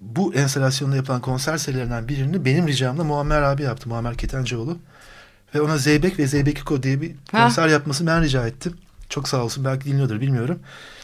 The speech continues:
Speaker 1: Zeybek, bildiğimiz Zeybek. Yine kah bazılarımızın çok sevdiği, bazılarımızın hiçbir şey bilmediği. Bir de Zeybek İko.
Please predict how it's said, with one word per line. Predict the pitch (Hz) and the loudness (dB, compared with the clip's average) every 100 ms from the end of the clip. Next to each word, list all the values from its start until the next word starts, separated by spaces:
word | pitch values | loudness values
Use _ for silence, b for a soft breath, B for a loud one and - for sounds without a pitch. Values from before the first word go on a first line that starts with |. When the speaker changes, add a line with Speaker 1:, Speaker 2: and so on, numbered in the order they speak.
| - | -10
Speaker 1:
Zeybek, | 123 151 147 214 175 143 | 0 2 4 2 -2 -6
bildiğimiz | 156 120 190 | -4 0 0
Zeybek. | 175 160 139 190 - - B B B | 4 4 2 -2 -4 -6 B B B
Yine | 151 139 | 0 0
kah | 135 151 135 - | 2 0 0 -2
bazılarımızın | 131 120 120 113 - | 0 2 0 -2 -2
çok | 147 135 | -2 -2
sevdiği, | 127 131 | -2 0
bazılarımızın | 123 123 127 107 | 0 0 -2 -2
hiçbir | 170 - | -4 -4
şey | - 135 | -2 0
bilmediği. | 131 117 113 139 196 B B B B B B B - | 0 0 -2 -4 -6 B B B B B B B 0
Bir | |
de | 185 | 2
Zeybek | 202 190 190 | 6 4 4
İko. | 208 170 127 | 0 0 0